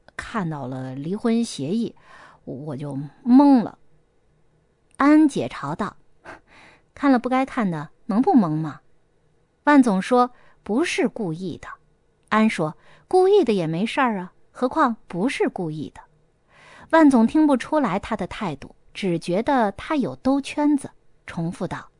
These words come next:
：“我，我，我，我当时就懵了。” <laughs> “为什么懵啊？”“啊，现在我可以说了哈，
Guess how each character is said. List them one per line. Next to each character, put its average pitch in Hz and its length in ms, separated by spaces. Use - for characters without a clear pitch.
：“我， 175 100
我， 165 240
我， 160 180
我 165 100
当 294 220
时 330 140
就 392 120
懵 208 320
了。” 208 320
<laughs> - 560
“为 294 140
什 196 160
么 175 100
懵 190 220
啊 175 260
？”“啊， 170 260
现 294 180
在 302 140
我 175 100
可 - 200
以 208 100
说 156 300
了 156 100
哈， 156 260